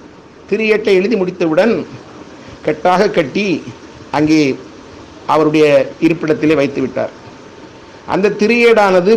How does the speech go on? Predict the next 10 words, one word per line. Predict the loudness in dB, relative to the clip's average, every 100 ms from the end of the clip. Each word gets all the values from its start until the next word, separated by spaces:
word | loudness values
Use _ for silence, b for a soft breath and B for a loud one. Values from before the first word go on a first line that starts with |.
| 2 0
பனை | 2 2 2 4
ஓலையிலே | 4 4 4 4 4
எழுதப்பட்டிருந்தது. | 2 0 -2 -4 -6 -8 -10 -16 -20 -20 -20 -20 -20 -20 -20 B B B 2 4
ஏடு | 4 4
எழுதப்பட்ட | 4 4 2 2 2
ஆண்டு | 2 2 2 0
கொல்லம் | 0 2 2 2 2
ஆண்டு | 0 2 2 4
ஆயிரத்தி | 4 4 4 2 -2 0
பதினாறு. | 0 2 0 -2